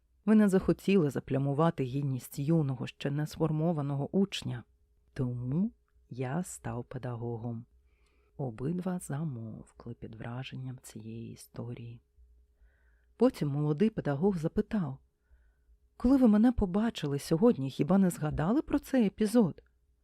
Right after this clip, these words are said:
Старий учитель відповів: «Справа у тому, що я обстежував кишені теж з заплющеними очима».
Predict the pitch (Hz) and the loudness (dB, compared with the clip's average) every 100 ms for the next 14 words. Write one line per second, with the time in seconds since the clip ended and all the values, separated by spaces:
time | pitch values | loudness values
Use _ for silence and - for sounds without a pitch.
0 | _ _ _ _ _ _ _ _ - - | _ _ _ _ _ _ _ _ -20 -10
1 | 123 117 151 202 208 - - 135 - 143 | -8 -4 -2 -2 -2 -6 -10 -10 -10 -10
2 | 123 - - 120 117 113 117 - _ _ | -10 -12 -14 -14 -12 -14 -16 -18 _ _
3 | _ _ _ _ _ _ - - 135 139 | _ _ _ _ _ _ -20 -6 -2 -2
4 | 120 113 - 131 156 127 120 _ _ _ | -4 -8 -10 -8 -8 -8 -12 _ _ _
5 | - - 123 139 160 - - 139 135 113 | -14 -10 -8 -4 -6 -8 -8 -8 -6 -8
6 | 113 - 120 - - 165 156 147 143 _ | -12 -12 -10 -8 -4 -2 -2 -6 -10 _
7 | _ _ _ - 139 95 - - _ _ | _ _ _ -10 -10 -10 -12 -16 _ _
8 | _ 139 113 104 - 110 123 - - 135 | _ -16 -14 -16 -16 -14 -12 -12 -10 -10
9 | 123 123 - - - - 107 110 | -10 -12 -14 -16 -16 -16 -20 -20